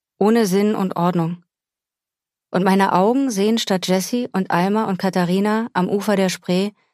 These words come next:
meinen Vater gehen, stehen oder sitzen. Mal jung, mal älter,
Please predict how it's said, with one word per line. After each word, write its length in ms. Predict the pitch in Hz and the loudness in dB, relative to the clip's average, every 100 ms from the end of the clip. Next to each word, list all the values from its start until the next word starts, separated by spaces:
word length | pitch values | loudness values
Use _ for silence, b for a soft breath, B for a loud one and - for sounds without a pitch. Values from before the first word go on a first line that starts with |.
| _ _ _ | _ _ _
meinen 220 | 190 196 | 0 0
Vater 400 | 180 208 214 190 | 0 0 0 0
gehen, 440 | 170 175 170 175 - _ | -2 -2 -2 -4 -10 _
stehen 340 | - - 175 175 | -8 -2 0 0
oder 240 | 170 175 | 0 -2
sitzen. 480 | 170 180 - 170 - _ _ _ _ _ _ _ _ | 0 -4 -4 -8 -8 _ _ _ _ _ _ _ _
Mal 160 | 190 190 | 0 2
jung, 380 | 180 208 240 247 - | 4 2 0 -4 -2
mal 180 | 180 | 0
älter, 480 | - 180 190 220 214 | 2 0 0 -2 -2